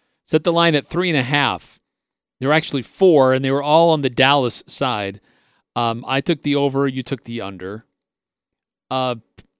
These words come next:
Peasley passing yards was set the line at a hundred and fifty and a half at the scrimmage. He only had thirty-eight. I took the over. You took the under. So you got that right. And then finally,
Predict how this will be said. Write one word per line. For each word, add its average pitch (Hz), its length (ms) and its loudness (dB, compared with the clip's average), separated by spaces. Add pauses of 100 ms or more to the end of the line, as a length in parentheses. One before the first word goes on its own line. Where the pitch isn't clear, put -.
(460)
Peasley 180 640 2
passing 175 580 -2
yards 101 580 -8 (600)
was 127 80 -8
set 156 140 4
the 170 120 -2
line 151 260 4
at 139 160 2
a 127 100 -6
hundred 170 200 -2
and 147 100 -6
fifty 165 360 0
and 139 80 -4
a 127 60 -4
half 120 540 -2
at 127 80 -12
the 120 100 -6
scrimmage. 139 520 -2 (300)
He 151 100 0
only 165 140 2
had 135 180 0
thirty-eight. 127 720 0 (1040)
I 131 80 -4
took 160 200 0
the 160 120 0
over. 165 280 4
You 160 120 0
took 156 220 -4
the 170 160 -6
under. 123 420 -4 (400)
So - 140 -14
you - 60 -6
got 139 100 -4
that 143 180 0
right. 117 280 -4 (1300)
And 123 120 -6
then 135 140 0
finally, 151 600 4